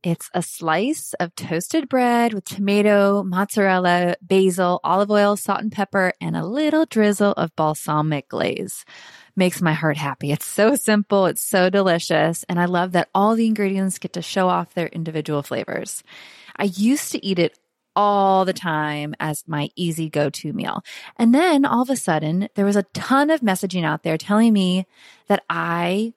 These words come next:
shouldn't eat carbs and that I shouldn't eat bread and that bread is bad. And I hate to admit it, but I cut out bread entirely for the longest time.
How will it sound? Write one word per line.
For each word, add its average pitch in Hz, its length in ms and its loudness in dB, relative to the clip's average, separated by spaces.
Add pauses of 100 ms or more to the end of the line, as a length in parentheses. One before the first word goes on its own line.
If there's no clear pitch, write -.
shouldn't 160 280 -4
eat 247 120 0
carbs 359 480 -2
and 147 140 -2
that 131 220 -2
I 135 200 -4
shouldn't 165 320 -2
eat 269 160 0
bread 208 340 4
and 175 160 0
that 160 160 0 (200)
bread 151 240 -2
is 165 200 0
bad. - 500 -4 (400)
And 175 100 0
I 160 60 0
hate 175 260 -2
to 330 140 2
admit 269 260 2
it, 285 180 2 (340)
but 180 120 4
I 175 180 0
cut - 500 -2
out 254 280 0
bread 185 600 2 (200)
entirely 147 880 -2
for - 160 -2
the 214 120 2
longest 240 400 2
time. 311 400 -2